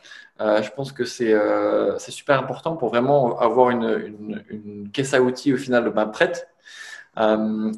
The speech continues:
et le, le dernier, euh, qui me vient en tête comme ça, et, et Anso, peut-être que toi, t'as, t'as des choses qui, euh, qui vont, euh, compléter ça,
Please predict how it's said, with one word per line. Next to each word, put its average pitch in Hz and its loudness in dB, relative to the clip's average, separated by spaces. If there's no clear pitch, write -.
et 117 2
le, 110 2
le 110 2
dernier, 127 4
euh, 110 0
qui 110 -8
me 113 -4
vient 113 2
en 110 2
tête 120 -2
comme 113 -2
ça, 127 2
et, 110 2
et 104 -4
Anso, 107 -8
peut-être 117 -8
que 110 0
toi, 107 -6
t'as, 107 -2
t'as - -8
des 110 -2
choses 110 -14
qui, 110 -6
euh, 104 -2
qui 110 -12
vont, 107 -2
euh, 101 -4
compléter 107 -8
ça, 139 0